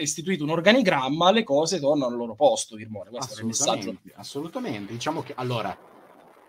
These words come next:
Speaker 2: quando ovviamente ci raccontavano che Allegri faceva tutti i mestieri, eh, esageravano, perché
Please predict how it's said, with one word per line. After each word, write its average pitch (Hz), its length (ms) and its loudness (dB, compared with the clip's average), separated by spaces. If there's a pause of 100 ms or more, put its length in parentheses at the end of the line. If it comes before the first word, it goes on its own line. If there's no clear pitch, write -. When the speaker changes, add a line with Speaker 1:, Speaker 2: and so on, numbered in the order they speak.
Speaker 2:
quando 156 600 4
ovviamente 143 640 2
ci - 160 -6
raccontavano 117 920 -4
che 117 100 -8
Allegri 120 520 0
faceva 117 420 -4
tutti 127 360 -4
i 120 40 2
mestieri, 156 880 0 (100)
eh, 95 1040 -10
esageravano, 98 920 2 (600)
perché 123 760 6